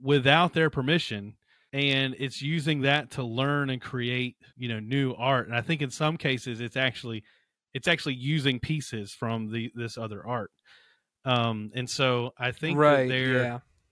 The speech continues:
Speaker 1: I think that there is a case to be made for,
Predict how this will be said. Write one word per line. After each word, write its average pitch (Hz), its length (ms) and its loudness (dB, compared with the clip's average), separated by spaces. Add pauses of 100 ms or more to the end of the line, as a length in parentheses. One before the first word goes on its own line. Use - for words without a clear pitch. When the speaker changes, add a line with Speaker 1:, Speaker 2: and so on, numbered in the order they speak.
(100)
Speaker 1:
I 131 100 -6
think 180 300 -6
that 131 180 -8
there 139 180 -4
is 120 240 -6
a 117 40 -8
case 156 400 -2
to - 100 -20
be 120 120 -2
made 127 380 2
for, 110 400 -4